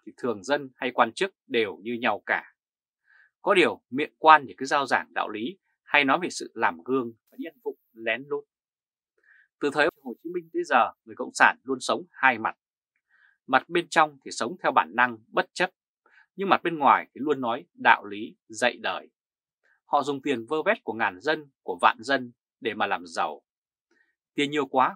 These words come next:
không biết dùng đâu cho hết thì đi mua cái ngàn vàng giá ngàn đô để thỏa mãn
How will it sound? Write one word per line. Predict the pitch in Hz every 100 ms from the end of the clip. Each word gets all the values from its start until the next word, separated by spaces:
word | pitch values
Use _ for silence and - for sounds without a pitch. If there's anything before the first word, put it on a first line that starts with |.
| _
không | 180 175
biết | -
dùng | - 120 95
đâu | 123 143 -
cho | 131
hết | 175 - _ _ -
thì | 131
đi | 339
mua | 180 165
cái | 165
ngàn | 165 117 95
vàng | 110 101 82 _
giá | 117 151
ngàn | 147 117 127
đô | 123 120 113 _ _ -
để | 139
thỏa | - 117
mãn | 87 113 160